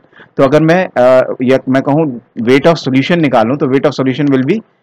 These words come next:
volume of solution into density of solution। Volume of solution मैंने हजार माना हुआ था, ऊपर लिखा हुआ है हजार ml, density of solution one point two five है, तो one point two five gram per ml। तो ये gram per ml, ये एमएल, एमएल से एमएल कट गया है, gram में आपके पास weight of solution आ गया।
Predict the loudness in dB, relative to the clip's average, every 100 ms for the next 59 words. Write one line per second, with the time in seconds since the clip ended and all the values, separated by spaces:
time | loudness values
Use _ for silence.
0 | _ -2 2 2 2 0 0 -2 -2 -4
1 | -2 -2 2 2 2 0 0 -2 -2 -10
2 | -12 -14 -16 _ _ 0 2 4 2 0
3 | -2 0 0 0 0 0 0 0 0 0
4 | 0 0 -2 -2 -2 -4 -2 -2 0 0
5 | 0 0 -2 -6 -10 _ _ -4 0 0
6 | 2 0 0 -2 -2 0 0 0 0 0
7 | -2 0 0 0 -2 0 0 0 -2 -2
8 | -4 -4 0 0 0 -4 -2 -2 0 0
9 | 0 -4 -6 _ _ 0 2 2 0 2
10 | 2 2 2 2 2 2 2 2 2 0
11 | 0 0 0 2 0 0 0 0 0 0
12 | 2 2 0 -4 -2 -2 -2 -4 -4 -4
13 | -8 -6 -6 -6 -10